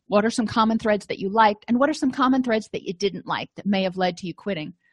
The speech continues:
<clears throat> My son, when he was little, um, w-, I remember we went to my grandmother's house, and he was about twenty months old, and he knew he wasn't supposed to touch electronics. Um,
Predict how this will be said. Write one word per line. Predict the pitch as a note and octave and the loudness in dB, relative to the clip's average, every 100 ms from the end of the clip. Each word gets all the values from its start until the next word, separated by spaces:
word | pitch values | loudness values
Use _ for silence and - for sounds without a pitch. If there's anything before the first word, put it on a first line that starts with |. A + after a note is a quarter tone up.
| _ _ - | _ _ -6
<clears throat> | F4+ G#3 F3+ _ _ _ _ _ - - - - _ _ _ | -6 -6 -10 _ _ _ _ _ -20 -20 -20 -20 _ _ _
My | A#3 A3+ | 0 2
son, | - D#4 C#4+ A#3 | 2 4 4 2
when | A3 | 2
he | A#3 | 0
was | G#3 | -2
little, | G#3+ A#3+ G3+ G3+ _ _ _ _ _ _ _ - - | -2 0 0 -2 _ _ _ _ _ _ _ -14 2
um, | A3 G#3 F#3 D#3+ - _ _ _ _ - | 4 4 2 -4 -14 _ _ _ _ -8
w-, | A3 - | -2 2
I | |
remember | A3+ A#3 A3+ A3 | 4 4 4 4
we | G#3+ | 2
went | A3 G3+ | 2 0
to | |
my | A3 | 0
grandmother's | F#3+ G3+ G#3+ E3+ D#3+ - | 2 2 4 2 0 2
house, | E3 F#3+ - _ _ _ _ _ - | 0 0 -10 _ _ _ _ _ -8
and | G3+ | -2
he | A3+ D4 | 2 4
was | C#4+ A3+ | 4 4
about | A3 G3+ G#3 - - - - - - - | 4 4 4 -2 -20 -20 -20 -20 -20 -12
twenty | - G3+ F#3+ | -4 0 0
months | F#3+ F3+ F#3 | 2 0 2
old, | F3+ F3+ - _ _ _ _ _ - | 4 4 0 _ _ _ _ _ -2
and | B3 | 4
he | D#4 | 4
knew | F4 C#4 | 4 4
he | C4+ | 4
wasn't | G#3+ G3+ G3+ | 2 0 -2
supposed | - G3 | -4 -4
to | - | -4
touch | - A#3 - | 0 0 0
electronics. | F#3+ - G#3+ G3 E3 - - - - - - _ | -4 -2 0 0 -2 -6 -16 -16 -20 -20 -20 _
Um, | A3+ A3 G3+ E3 - | -2 0 0 -2 -8